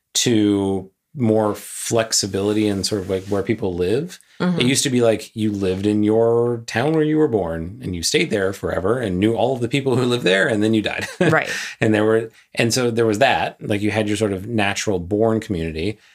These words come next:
Speaker 1: but then you also had things like Rotary clubs and unions and, you know, uh, c-, city, like, civic activities. And thanks to, once again, making an appearance on this podcast, Ronald fucking Reagan,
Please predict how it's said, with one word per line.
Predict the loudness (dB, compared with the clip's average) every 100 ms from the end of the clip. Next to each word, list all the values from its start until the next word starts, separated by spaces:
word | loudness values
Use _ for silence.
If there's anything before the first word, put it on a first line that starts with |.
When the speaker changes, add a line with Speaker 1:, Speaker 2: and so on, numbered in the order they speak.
| _
Speaker 1:
but | 0
then | 0 0
you | -2
also | 0 0 2
had | 2 0
things | 0 0 0
like | -2 -4 -6
Rotary | -6 -2 -2 0 0 -2
clubs | 0 0 0 -2 -4 -2
and | 0 0 -4
unions | -6 -2 0 0 0 -2 -2 -4 -6 -2
and, | 0 0 -2 -2 -4 -4 -6
you | -4 -2
know, | 0 0
uh, | 0 0 2 0 -4 -8 _ _ -8 -2
c-, | 0 0 -4 -2
city, | 0 2 2 0 0 -2
like, | -4 0
civic | 0 2 2 0
activities. | -2 0 0 0 -4 -4 -6 -6 -20 -20 _ _
And | 0 2 2
thanks | 0 0 0 0
to, | 2 2 0
once | -2 -2 0 0
again, | 2 2 2 2
making | 2 0 0
an |
appearance | 0 0 0
on | 0 0
this | 2 0 -2
podcast, | -2 -2 -2 -2 -2 -4 -12 -20 -6
Ronald | 0 2 4 2 -2
fucking | 0 0 2 4
Reagan, | 4 4 2 0 -2